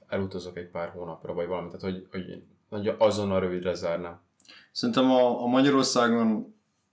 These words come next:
Speaker 2: úgymond a legnagyobb kontárkodás, az talán a kommentekbe szokott előjönni.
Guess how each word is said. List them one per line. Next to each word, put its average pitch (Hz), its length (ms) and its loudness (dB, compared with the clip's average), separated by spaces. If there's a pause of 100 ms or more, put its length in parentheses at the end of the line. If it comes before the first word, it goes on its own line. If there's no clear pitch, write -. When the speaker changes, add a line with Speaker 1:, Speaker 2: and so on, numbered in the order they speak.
(300)
Speaker 2:
úgymond 101 520 -2 (140)
a 107 160 -6
legnagyobb 104 720 2 (200)
kontárkodás, 110 1300 0 (520)
az - 240 -8
talán 104 260 2
a 98 40 -2
kommentekbe 95 600 0
szokott 92 360 -8
előjönni. 98 480 -8